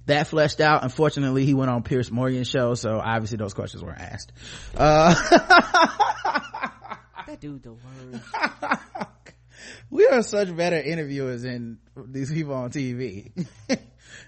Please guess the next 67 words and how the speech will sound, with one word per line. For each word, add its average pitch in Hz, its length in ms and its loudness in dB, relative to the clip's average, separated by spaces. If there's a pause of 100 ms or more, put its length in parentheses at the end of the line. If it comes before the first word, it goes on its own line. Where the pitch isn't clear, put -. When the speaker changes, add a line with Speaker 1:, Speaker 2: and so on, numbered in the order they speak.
Speaker 1:
Um, 147 880 -4
<laughs> - 80 -20
he 226 140 -4
just 185 180 -4
wanted 151 180 -6
to 135 60 -8
say 139 180 -4
Sharia 131 420 -6
law 127 300 -4
and 113 100 -6
Muslims 120 360 -8
are 107 100 -10
scary. 107 480 -10
That's 127 200 -10
all. 117 320 -8 (160)
Speaker 2:
That's - 300 -16
it. 302 240 -6
Speaker 1:
<laughs> 139 100 -8
That's 220 160 4
Speaker 2:
He 214 40 2
Speaker 1:
all 175 140 0
Piers 180 260 2
Speaker 2:
really, 170 100 -4
Speaker 1:
Morgan 156 280 -6
wanted 165 200 -4
to 196 80 -2
say. 190 340 -8
Speaker 2:
he 359 200 -14
really 302 220 -14
could 247 160 -16
give 226 120 -18
a 196 60 -20
fuck 220 260 -18
about 151 200 -10
anything 170 580 -10
else, 165 180 -10
and 175 80 -10
he 185 80 -8
has 254 220 -6
no 233 160 -8
substance 208 480 -8
to 156 120 -8
anything 175 400 -6
to 156 40 -8
say, 240 280 -6
because 233 300 -8
the 208 60 -10
only 233 180 -8
time 233 200 -6
he's, 208 320 -10
only 277 240 -6
time 262 200 -4
he 240 100 -4
even 233 200 -6
comes 196 300 -6
up 214 160 -6
is 180 120 -10
when 180 100 -6
he's 185 140 -10
saying 170 200 -8
some 139 160 -14
fuck 143 300 -10
shit. 117 420 -12
Speaker 1:
He 135 100 0
probably 170 320 8
blamed, 123 640 4
um, 104 680 -2